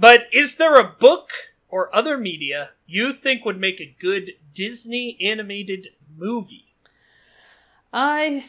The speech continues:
Speaker 2: think that the Redwall series of books by Brian Jacques would make good Disney animated movies because, hey, they're animal stories. <laughs>
Speaker 1: Yeah.
Speaker 2: Action adventure. You could get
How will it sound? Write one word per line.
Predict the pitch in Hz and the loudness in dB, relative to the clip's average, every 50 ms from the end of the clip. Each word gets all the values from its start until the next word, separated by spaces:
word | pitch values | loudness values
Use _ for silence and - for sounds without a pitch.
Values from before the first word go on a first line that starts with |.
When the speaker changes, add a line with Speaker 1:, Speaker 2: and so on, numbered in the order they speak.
| - _ | -18 _
Speaker 2:
think | - 247 247 233 226 233 226 233 - - | -6 -4 -4 -4 -4 -6 -8 -10 -14 -10
that | 160 190 190 175 175 170 147 - - - - - - | -4 -4 -2 0 -2 -2 -4 -6 -12 -16 -18 -20 -20
the | 180 160 175 180 175 175 175 | -16 -12 -10 -10 -8 -8 -10
Redwall | 170 160 170 208 233 277 - - 185 160 151 147 | -10 -8 -4 -4 -4 -4 -4 -4 -4 -2 -2 -4
series | 147 - - 160 156 151 151 151 147 147 | -6 -8 -12 -12 -12 -12 -12 -12 -14 -14
of | - 151 143 139 | -14 -16 -14 -12
books | - 143 131 123 - - - | -10 -8 -8 -8 -10 -16 -16
by | - 156 147 147 151 | -12 -10 -8 -8 -8
Brian | 147 147 165 165 170 170 170 170 175 170 | -10 -10 -10 -10 -8 -10 -10 -10 -12 -12
Jacques | 147 147 160 147 135 113 - - - - - _ | -12 -12 -10 -8 -8 -10 -10 -14 -20 -20 -20 _
would | - - 156 160 151 143 | -18 -12 -10 -10 -10 -10
make | 156 147 143 139 139 139 - - - - _ _ _ _ | -12 -12 -10 -10 -10 -10 -12 -14 -18 -20 _ _ _ _
good | - 190 190 190 190 180 | -8 -6 -6 -6 -6 -8
Disney | 156 170 165 156 151 170 165 156 - | -10 -12 -12 -12 -12 -14 -14 -12 -12
animated | 160 160 170 170 170 165 160 156 170 165 160 | -12 -10 -10 -10 -10 -10 -10 -10 -10 -10 -10
movies | 160 160 151 151 143 156 170 208 269 320 - - - _ _ _ _ _ _ _ _ _ | -10 -12 -12 -12 -12 -10 -10 -10 -10 -12 -14 -18 -20 _ _ _ _ _ _ _ _ _
because, | 185 185 - 190 165 156 151 156 170 190 - - - _ _ _ - | -12 -10 -6 -4 -4 -4 -4 -4 -6 -8 -12 -18 -20 _ _ _ -6
hey, | 170 220 233 | -6 -4 -4
they're | 170 151 139 - | -4 -8 -10 -10
animal | 143 156 202 240 226 185 165 156 | -8 -8 -6 -6 -8 -8 -10 -12
stories. | - - - 165 156 156 156 160 185 240 302 359 - - - - _ _ _ _ _ _ | -12 -10 -8 -8 -6 -6 -6 -6 -6 -8 -8 -10 -14 -18 -20 -20 _ _ _ _ _ _
<laughs> | |
Speaker 1:
Yeah. | - 190 226 - 330 302 - - 339 349 339 311 196 202 196 196 190 - _ _ _ - | -8 -8 -4 0 0 0 2 0 0 0 0 2 4 6 6 6 4 0 _ _ _ -4
Speaker 2:
Action | 214 220 220 - - - 220 214 | -2 -2 -2 -4 -4 -4 -4 -2
adventure. | 208 196 170 175 202 196 196 196 196 - 202 202 208 214 233 240 233 - | -4 -4 -4 -2 -2 -2 -2 -2 -4 -4 -4 -4 -2 -4 -6 -6 -10 -14
You | 185 | -12
could | 175 190 185 | -10 -10 -6
get | 185 175 170 165 - - | -4 -4 -6 -6 -8 -12